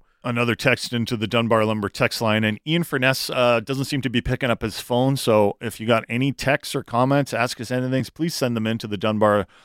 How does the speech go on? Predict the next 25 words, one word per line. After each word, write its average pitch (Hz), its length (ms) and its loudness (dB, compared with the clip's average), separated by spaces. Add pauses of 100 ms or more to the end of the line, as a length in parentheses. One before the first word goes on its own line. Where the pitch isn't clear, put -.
(200)
Lumber 113 280 0
text - 340 0
line. 113 240 0
Here's 123 260 0
one. 110 260 0
"Bruff, 123 380 0
you 120 100 -8
tweeted 170 340 4
about 135 240 6
the 117 80 2
Lions 113 400 2
needing 117 260 2
to - 80 -10
be 113 140 2
a 104 40 2
must-watch, 107 720 2 (340)
but 113 120 -2
haven't 127 320 2
mentioned 117 320 -2
their 104 120 0
game 113 280 -2
tonight. 98 340 -2
I'm 110 120 -6
saving 151 400 4
it 92 160 -12